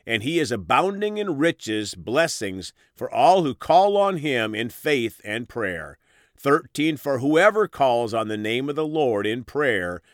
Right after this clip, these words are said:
will be saved." Folks, God plays no favorites. He has no distinction,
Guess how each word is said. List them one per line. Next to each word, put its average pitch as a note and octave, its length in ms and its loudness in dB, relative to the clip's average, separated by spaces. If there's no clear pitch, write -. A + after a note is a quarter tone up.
will G2 160 -4
be G#2+ 160 -4
saved." E2 640 -8
Folks, E3+ 340 4
God C#3+ 480 4
plays D3+ 400 -2
no A2 300 -2
favorites. G2 720 -6
He C#3 180 -4
has C3 300 4
no B2+ 220 0
distinction, A#2 800 -6